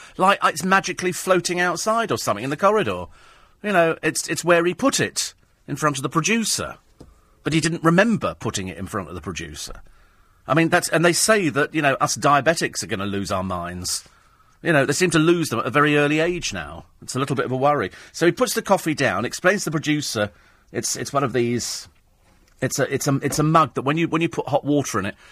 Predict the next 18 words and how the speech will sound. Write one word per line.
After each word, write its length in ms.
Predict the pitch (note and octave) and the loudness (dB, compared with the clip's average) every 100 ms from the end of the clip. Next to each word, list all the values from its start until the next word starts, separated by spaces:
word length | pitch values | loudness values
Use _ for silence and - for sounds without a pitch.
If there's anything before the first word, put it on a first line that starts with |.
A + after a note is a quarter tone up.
| - G#2+ | -12 -6
it 140 | - | 0
turns 340 | C#3+ C3 A2+ | 4 4 2
into 160 | A#2 G#2+ | -4 -4
something 380 | B2+ G#2+ A2+ A#2+ | -2 -2 0 0
else. 280 | F#2+ F#2 - | 0 -2 -6
And 120 | A2+ | -4
we 80 | B2+ | -2
thought 200 | A2+ G#2 | -4 -6
it 120 | - | -4
turned 180 | A2+ G2+ | -4 -4
into 140 | E2 | -4
something 420 | A2+ G2+ G#2 G2+ - - - | -6 -4 -6 -8 -12 -20 -8
quite 260 | B2+ A#2 G#2 | -2 -2 0
rude. 460 | A2+ A2+ E2+ G2 - _ _ - - | 0 0 0 -8 -14 _ _ -8 0
But, 340 | A#2+ A2+ - | 0 2 0
um, 360 | A#2+ A2+ A2 G#2 _ _ - C3 | 2 2 -2 -6 _ _ -6 2
and 100 | D3+ | 2
then, 240 | D#3 | 2